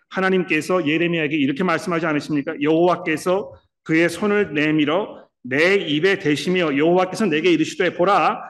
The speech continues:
내가 내 말을 내 입에 두었노라." "내가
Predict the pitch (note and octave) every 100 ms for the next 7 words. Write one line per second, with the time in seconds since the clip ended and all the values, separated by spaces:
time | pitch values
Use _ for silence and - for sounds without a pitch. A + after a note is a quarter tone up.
0 | - _ - C#3+ D#3 G3+ F3 G3 - -
1 | _ C3+ D3+ G3+ G3+ D3 F3 F#3 D#3+ A#3
2 | - _ _ _ - B2+ D3 F#3 G#3 D#3
3 | D#3 F3 E3+ D3+ D3 B2 A2 G2 _ _
4 | _ _ _ _ _ _ _ _ _ _
5 | _ _ _ _ _ _ _ _ _ _
6 | _ _ _ _ _ C3+ C3 C#3 C3+ -
7 | - -